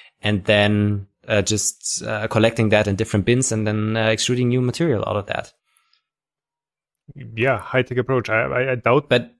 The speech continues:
Speaker 2: the recycling fabrik thing is, is that. Um,
Speaker 1: No,
Speaker 2: but
Speaker 1: it,
Speaker 2: it,
Speaker 1: it's
Speaker 2: it would be,
Speaker 1: definitely
Speaker 2: it would
Speaker 1: not.
Speaker 2: be re-,
Speaker 1: But at a
Speaker 2: really
Speaker 1: sca-,
Speaker 2: cool
Speaker 1: but
Speaker 2: to
Speaker 1: at a
Speaker 2: see that,
Speaker 1: scale,
Speaker 2: yeah.
Speaker 1: it would be possible. These machines, they cost probably millions of, of, of
Speaker 2: Yeah.
Speaker 1: euros.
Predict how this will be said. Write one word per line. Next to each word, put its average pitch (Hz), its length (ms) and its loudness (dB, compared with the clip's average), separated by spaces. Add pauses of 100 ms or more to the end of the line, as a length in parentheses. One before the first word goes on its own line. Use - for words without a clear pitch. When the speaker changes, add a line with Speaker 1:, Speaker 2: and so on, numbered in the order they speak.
Speaker 2:
the 139 80 0
recycling 135 520 0
fabrik 151 320 -2
thing 165 180 0
is, 143 220 -4
is 117 280 -2
that. 131 360 0 (120)
Um, 110 500 0
Speaker 1:
No, 135 180 6
Speaker 2:
but 131 60 10
Speaker 1:
it, 170 60 10
Speaker 2:
it, - 20 8
Speaker 1:
it's - 140 2
Speaker 2:
it - 80 -2
would 117 80 2
be, 110 60 0
Speaker 1:
definitely 113 440 4
Speaker 2:
it 104 40 6
would - 20 6
Speaker 1:
not. 107 240 4
Speaker 2:
be 110 100 -2
re-, 101 220 -4
Speaker 1:
But 120 100 2
at 131 140 4
a - 20 8
Speaker 2:
really 131 40 4
Speaker 1:
sca-, 107 200 0
Speaker 2:
cool 110 140 -6
Speaker 1:
but 117 100 4
Speaker 2:
to 120 60 2
Speaker 1:
at 117 40 0
a - 20 0
Speaker 2:
see 117 60 2
that, 113 60 0
Speaker 1:
scale, 123 280 4
Speaker 2:
yeah. 127 80 -2
Speaker 1:
it 110 100 -2
would 113 160 2
be 104 80 0
possible. 101 580 -2
These 123 200 0
machines, 113 360 2
they 98 140 0
cost - 520 -2
probably 110 300 2
millions 95 640 0
of, - 260 -12
of, - 260 -10
of - 160 4
Speaker 2:
Yeah. 92 180 8
Speaker 1:
euros. 92 360 4